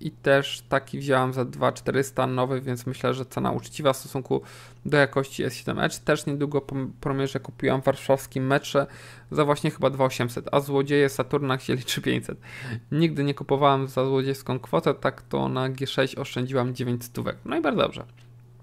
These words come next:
Ale mam kilka przemyśleń po dwóch dniach intensywnego użytkowania. Przydałoby się zrobić odwrotność zoomowania, taką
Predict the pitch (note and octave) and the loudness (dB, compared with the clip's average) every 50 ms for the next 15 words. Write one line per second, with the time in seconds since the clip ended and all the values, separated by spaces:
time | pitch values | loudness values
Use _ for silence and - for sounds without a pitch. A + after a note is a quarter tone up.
0 | - - - - - - - - - - - - F#3 F#3+ F#3+ G3 G3+ - G3+ - | -20 -20 -20 -20 -20 -20 -20 -20 -16 -4 4 4 6 8 8 6 4 4 0 2
1 | - - - - E3+ D#3 D3+ - - B2 B2 C3 - - C3 B2+ B2+ B2+ C3+ C#3 | 2 2 2 2 0 0 -2 0 0 -2 -2 -2 0 2 4 4 4 4 2 -2
2 | C#3+ D3 - C#3+ B2 C3 C3+ C#3+ C3 - C3 - - C3 B2+ B2+ B2 B2+ B2+ B2 | -4 -4 -2 -2 -2 -2 -2 -6 -8 -8 -10 -8 -6 -4 -2 0 0 0 0 -2
3 | - - - B2 C#3 D3 D#3+ D#3+ - - - C3 C3 C3 C3+ C3 B2+ - - - | -2 0 2 2 2 2 2 0 -2 -2 0 2 6 6 6 6 4 2 -4 -20
4 | - - - - - - - - - - - C#3+ C#3 C#3 C#3+ - - C#3 C3+ C3+ | -20 -20 -20 -20 -20 -20 -20 -20 -20 -12 -6 0 2 2 2 2 2 0 2 4
5 | D3 C#3+ C#3+ D3 - - C3+ C#3 C3+ - C#3 D3+ D#3+ D#3+ - - C3+ C3 B2+ B2 | 2 2 2 2 -4 -2 -2 -2 0 2 2 2 2 2 0 -2 -2 -2 -2 -4
6 | - - - C3+ C3 - C#3 C#3 C#3 C3+ C3+ C#3+ C#3 B2 A2+ A2+ A#2 A#2 - B2+ | -6 -6 -6 -6 -4 -2 0 2 2 4 4 4 4 4 2 0 -2 -4 -8 -12
7 | - - C3 B2+ B2+ B2+ B2+ C3 B2+ | -6 -4 -2 -2 0 -2 -2 -2 -2